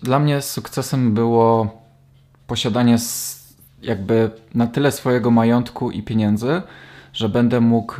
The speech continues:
spokojnie wyżyć, realizować swoje marzenia, podróżować po świecie, będę miał swój dom, e, mieszkanie. Sukces w moim życiu bardzo w dużej mierze definiował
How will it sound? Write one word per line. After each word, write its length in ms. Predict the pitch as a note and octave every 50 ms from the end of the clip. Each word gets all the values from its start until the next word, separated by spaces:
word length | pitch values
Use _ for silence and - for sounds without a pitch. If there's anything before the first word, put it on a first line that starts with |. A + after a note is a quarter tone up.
| - -
spokojnie 560 | - - - B2+ A2+ - C3+ C3+ C3+ B2+ A#2
wyżyć, 320 | G#2+ A#2 A#2+ A#2+ B2 A#2+ A2+
realizować 540 | A#2 A2+ A2+ A2+ G#2+ A2+ A#2 A2 A2+ G#2+
swoje 260 | - - - G#2+ G#2+ G#2+
marzenia, 560 | G#2+ G#2+ A2 A2+ B2+ C3+ C3+ C3 B2+ B2+ A#2
podróżować 480 | - A#2 G#2 G#2+ G#2 A2 G#2+ G#2+ G#2
po 140 | - - A#2
świecie, 400 | A2 - - D#3 D3 C#3+ - C3+
będę 180 | G#2+ A2+ G#2+ A2+
miał 160 | A2 A2 G#2
swój 240 | - - - A#2 A2+
dom, 420 | G#2 C3+ C#3 C#3 C3+ C3+ C3+ B2+ B2+ - - - - - - - - _ _
e, 120 | - A2+ G#2+
mieszkanie. 840 | G#2+ G#2+ G#2+ - - - C#3+ C3+ C3 C3 C3 B2+ B2 A#2+ A#2+ A#2+ A#2+ - - _ -
Sukces 800 | - - - - F3+ F3+ - - - C#3+ A2 A2+ G#2+ - - A2+
w 100 | A#2 C3
moim 280 | B2+ B2+ C3 B2+ B2
życiu 580 | A#2 A#2+ A#2+ A2+ A2+ - - C3 C#3+ E3+ F#3 G3 - - - _ _ _ -
bardzo 540 | - G#2 A2+ C#3 D#3+ D3+ - D3+ D3 - - - B2 - - -
w 80 | B2+ A2
dużej 300 | B2+ B2+ B2+ C3+ C3+ B2
mierze 340 | B2 B2+ C3 A#2+ B2 B2+ A#2+
definiował 880 | A2+ B2+ A#2+ - - B2+ B2+ C3 B2 A#2 B2+ B2 A#2+ A#2+ A#2+ A#2+ A#2